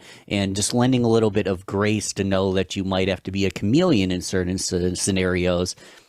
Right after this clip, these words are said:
is just how life goes. The one thing I definitely wanna say and why I like the book ending is I don't know anybody who, um,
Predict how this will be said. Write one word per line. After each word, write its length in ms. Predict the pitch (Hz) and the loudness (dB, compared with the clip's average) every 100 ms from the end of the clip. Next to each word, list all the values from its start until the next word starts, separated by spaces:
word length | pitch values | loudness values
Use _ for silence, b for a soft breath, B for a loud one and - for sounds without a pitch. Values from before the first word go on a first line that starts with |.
| B | B
is 180 | 101 98 | -2 0
just 260 | 104 - | 0 -2
how 200 | - 110 | -4 -2
life 380 | 107 104 104 - | 0 2 0 0
goes. 500 | 110 117 82 - - _ - _ _ _ - | 0 2 0 -6 -16 _ -20 _ _ _ -6
The 100 | 123 | 0
one 160 | 139 170 | 2 2
thing 180 | 185 | 2
I 60 | 127 | 0
definitely 480 | 104 190 - 151 113 | 0 -4 -2 -2 0
wanna 240 | 104 101 | 0 -2
say 200 | 95 110 | -2 -2
and 140 | 101 101 | 0 0
why 140 | 104 | 2
I 40 | |
like 220 | 104 104 - | 2 0 -2
the 80 | |
book 260 | 95 208 - | -4 -4 -2
ending 540 | 101 95 95 90 90 92 B B B | -4 -2 0 0 -2 -8 B B B
is 500 | - 110 107 104 95 - b b b - - _ _ _ _ | -2 2 4 2 0 -10 b b b -20 -20 _ _ _ _
I 120 | 156 | -2
don't 220 | 170 226 214 | 2 2 4
know 240 | 165 107 | 4 4
anybody 640 | 104 139 131 104 101 98 | 4 2 2 2 0 0
who, 680 | 98 92 101 101 98 95 92 - | -2 0 0 2 0 0 -2 -2
um, 460 | 92 95 92 90 | -2 0 -2 -4